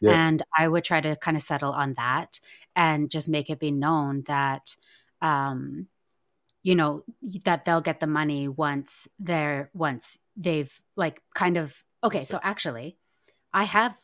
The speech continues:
Speaker 2: this, I had this situation. I took a tenant who, where the, um, property owners were selling and she needed to find a new place and they were giving her cash for keys. Um,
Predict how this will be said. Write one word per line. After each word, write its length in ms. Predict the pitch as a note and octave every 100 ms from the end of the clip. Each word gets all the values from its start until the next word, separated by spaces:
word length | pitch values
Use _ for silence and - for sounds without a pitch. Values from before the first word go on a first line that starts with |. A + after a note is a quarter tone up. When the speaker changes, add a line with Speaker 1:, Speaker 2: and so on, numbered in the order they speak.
| _ -
Speaker 2:
this, 240 | D#3 - F#3+
I 60 |
had 200 | G3+ G3+
this 140 | G3 -
situation. 540 | - C#3 - D3 C#3 E3
I 120 | E3+
took 300 | - G#3 G3+
a 60 |
tenant 440 | C#3+ D3+ C3+ C#3 - -
who, 440 | D#3 C#3+ C#3+ C#3
where 180 | - D3+
the, 440 | D3 C#3+ C3+ C3+ -
um, 200 | D#3 C#3
property 320 | C3+ D3 C#3+ C3+
owners 280 | C#3 C3+
were 80 | D3
selling 440 | C#3+ C3+ B2+ C3 C3
and 140 | C3
she 120 | D3
needed 260 | C3 B2+ B2+
to 60 | C#3
find 200 | B2+ B2
a 40 |
new 120 | C3
place 360 | B2+ C3 F3+ -
and 100 | D3
they 60 | C3+
were 120 | C3
giving 260 | C#3 C3
her 120 | C3 C#3
cash 240 | B2+ -
for 80 | C#3+
keys. 320 | B3+ F#3+ - - - - - - -
Um, 520 | E3 D#3 D3+ C#3+ C#3